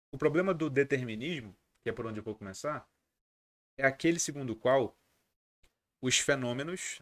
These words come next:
naturais estão ligados uns aos outros por cadeias necessárias, isto é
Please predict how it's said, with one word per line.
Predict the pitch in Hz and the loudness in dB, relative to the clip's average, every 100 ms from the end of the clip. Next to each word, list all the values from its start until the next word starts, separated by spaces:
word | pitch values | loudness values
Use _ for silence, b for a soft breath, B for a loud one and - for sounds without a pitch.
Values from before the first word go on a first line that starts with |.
| - | -12
naturais | 127 127 123 123 101 104 135 - - _ - | -4 -2 -2 -2 -2 -2 -6 -14 -18 _ -16
estão | - - 143 | -12 -8 -6
ligados | 131 110 98 101 127 - - _ _ _ _ _ | -2 0 -2 -4 -8 -14 -18 _ _ _ _ _
uns | 165 208 214 147 | -4 -2 -2 2
aos | 123 107 95 | 2 2 2
outros | 98 101 139 - | 0 0 -4 -8
por | 131 131 | -6 -4
cadeias | - 117 110 127 147 131 120 | 0 0 2 0 -2 -4 -4
necessárias, | 135 156 170 - 120 95 82 - - | -4 -2 0 0 2 2 2 -4 -10
isto | - 131 - 123 | -8 -6 0 0
é | 87 | 0